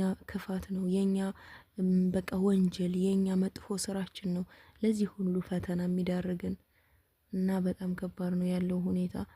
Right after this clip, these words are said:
ዱዓ ያስፈልገናል። ዱዓ እናድርግ። ሁላችንም በአቅማችን ጥሩን ነገር፣ መልካምን ነገር እንስራ። በቃ ለዱንያ፣ ለዱንያ፣ ለዱንያ ከምንሮጥ ለዚች አጭር እድሜ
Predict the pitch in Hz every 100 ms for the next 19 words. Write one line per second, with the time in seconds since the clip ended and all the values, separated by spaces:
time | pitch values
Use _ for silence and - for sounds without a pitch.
0 | _ _ 180 185 180 180 - 175 175 170
1 | 175 180 180 180 185 180 175 175 175 180
2 | - - - - - 202 196 185 - 180
3 | 175 175 180 185 180 180 175 - 180 -
4 | - - - 214 202 185 180 175 180 185
5 | 185 - 175 175 175 175 180 175 180 175
6 | 175 - 175 - - - - - 190 -
7 | 190 190 180 180 185 180 180 180 180 180
8 | 185 175 180 175 196 - - 190 185 180
9 | 180 180 196 - - - - 240 247 220
10 | - 190 196 - 190 190 175 190